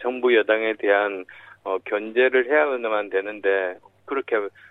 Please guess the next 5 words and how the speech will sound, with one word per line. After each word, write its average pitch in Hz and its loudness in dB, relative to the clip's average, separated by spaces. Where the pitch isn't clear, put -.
뭐 101 0
막말로 113 -2
어떻게 117 -4
선거를 123 0
해보려는 117 -2